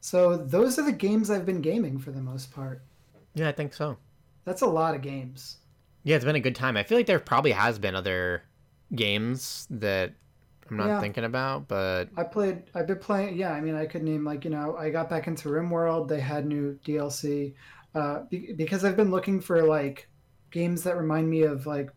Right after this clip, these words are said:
Speaker 1: board games, and I've been just doing a lot of, like, colony building. So Oxygen not included in RimWorlds, but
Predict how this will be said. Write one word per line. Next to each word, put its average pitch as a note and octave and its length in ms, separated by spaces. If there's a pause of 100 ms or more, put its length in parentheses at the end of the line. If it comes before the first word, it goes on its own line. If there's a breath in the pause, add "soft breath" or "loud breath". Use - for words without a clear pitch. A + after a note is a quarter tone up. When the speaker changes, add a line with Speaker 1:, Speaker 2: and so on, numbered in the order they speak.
Speaker 1:
board D3+ 220
games, F3+ 360
and D3+ 120
I've D3+ 100
been D3 300 (160)
just - 240
doing F3+ 180
a F3 60
lot E3 140
of, D3+ 100
like, D3 220 (280)
colony D#3+ 480
building. F#3 500 (500)
So D3+ 480
Oxygen F3 440
not E3+ 180
included D#3 440
in D3 160
RimWorlds, D3+ 680
but C#3 300